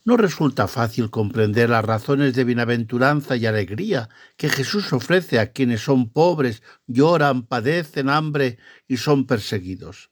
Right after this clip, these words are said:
El Evangelio de San Lucas muestra una sensibilidad especial hacia los marginados, los enfermos, los pecadores, los publicanos, las viudas, los extranjeros.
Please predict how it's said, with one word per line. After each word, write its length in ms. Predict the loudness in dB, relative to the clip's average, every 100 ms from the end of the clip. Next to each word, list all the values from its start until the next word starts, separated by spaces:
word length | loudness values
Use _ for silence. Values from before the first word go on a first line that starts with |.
| _ _ -20 _ -2
El 140 | 0
Evangelio 400 | 2 0 -2 -2
de 100 | -2
San 240 | 0 2
Lucas 540 | 2 0 -2 -4 -4 -4
muestra 840 | -2 -2 -4 -4 -4 -4 -14 _
una 280 | -2 2 2
sensibilidad 1000 | 2 2 2 -2 -8 -8 -2 0 0 -2 -4
especial 680 | -12 -10 -12 0 2 2 -2 -16 -18
hacia 360 | -4 -2 2 2
los 200 | 2 0
marginados, 880 | -2 -2 -2 -2 2 2 2 -4 -8 -18 _
los 240 | -6 -4 -2
enfermos, 760 | -4 -4 0 2 2 0 -2
los 200 | -4 -6
pecadores, 840 | -8 -4 -2 2 2 4 2 -2 -12 -20 -4
los 180 | -4
publicanos, 760 | -2 -4 -4 -4 0 0 2 2
las 200 | 0 0
viudas, 540 | -4 0 2 2 -4 -10 -20 -6
los 240 | -4 -2
extranjeros. 960 | -4 -2 -2 -2 2 2 2 -2 -6